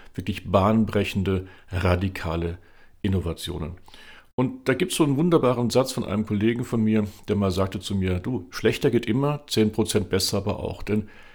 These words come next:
wir können mit vielen kleinen Schritten erfolgreich innovativ sein. Im Deutschen kennen wir die Methodik des K V Ps, des kontinuierlichen Verbesserungsprozesses,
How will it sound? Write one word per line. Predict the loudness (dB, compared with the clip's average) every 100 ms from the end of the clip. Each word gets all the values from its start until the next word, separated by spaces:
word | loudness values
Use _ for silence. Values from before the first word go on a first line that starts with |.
| -20 -4
wir | -2
können | 6 6 6
mit | 0
vielen | -2 -2 0 -2
kleinen | 0 0 0
Schritten | 0 -4 -2 -4
erfolgreich | -4 2 2 2 0 0 0 -2 -12 _ 0
innovativ | 2 4 0 -2 -6 -6
sein. | -6 -8 -8 -12 -20 -20 -20 _ _ -4
Im | -2 2
Deutschen | 4 4 4 -2
kennen | 0 2 2
wir |
die | 2
Methodik | 2 2 2 2 0
des | -2 -6
K | -4 -4
V | -2 -4
Ps, | -4 -2 -2 -2
des | -4 -8 -2
kontinuierlichen | -2 -2 -4 -4 -2 -4
Verbesserungsprozesses, | 0 0 0 -4 -4 -4 -2 -4 -4